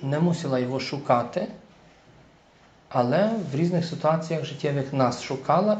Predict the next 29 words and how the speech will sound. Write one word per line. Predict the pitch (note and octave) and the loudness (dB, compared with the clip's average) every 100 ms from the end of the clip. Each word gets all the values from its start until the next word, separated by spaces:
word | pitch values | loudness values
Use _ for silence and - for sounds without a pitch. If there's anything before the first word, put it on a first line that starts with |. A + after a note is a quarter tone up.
| - | 0
і | A3+ | -2
приводила | A#3+ - C#3+ C#3+ C#3+ D3 C#3+ C#3 - - - - - - | -4 -6 -4 -2 -2 -2 -2 -4 -8 -20 -20 -20 -18 -8
до | C#3+ | -4
Ісуса | C3+ C#3 - C3 | -4 -6 -4 -4
Христа. | - C#3 - C#3 B2+ | -2 -4 -2 0 0
Приводила | - B2+ C#3+ D#3+ D#3+ | 0 -2 0 2 0
так, | D3+ C#3 D3+ | 2 0 0
як | C#3+ - - - - - - | -4 -4 -14 -20 -20 -18 -2
цих | C#3+ C3 | 0 2
двоюрідних, | C3+ C#3 C#3 D3+ C#3+ | 4 4 4 2 0
троюрідних | - C3+ C3+ C3+ C3+ C3 | 2 4 4 4 0 0
братів | C3+ C3+ F#3+ F3+ | 0 2 2 2
привела | B2+ A#2+ B2 A#2+ | 0 2 4 4
Мати | A#2 A#2 - B2+ | 2 -2 -4 -6
Божа | C3+ B2 A#2+ C3+ | 0 2 2 -2
до | C#3 | -2
Ісуса. | C3+ - B2+ C#3+ D3+ | -4 -2 -2 0 0
Він | D3 | 2
не | E3 | 4
вийшов, | F3+ B2+ A#2+ G#2+ | 6 4 0 -6
бо | A#2 A#2+ | -6 -6
навчав | B2 - D3+ D3+ | -8 0 0 2
було | C#3 | -2
багато | C3 B2+ B2+ C3 | 0 0 0 -2
людей | C3 C3+ D3 D3+ | -6 -2 -4 -4
і | |
каже: | C#3+ C3+ C3+ | -2 -2 0
«Оці | C#3 B2+ - F3 F3+ | -2 -6 -2 0 2
мої | D#3 C#3+ | 2 0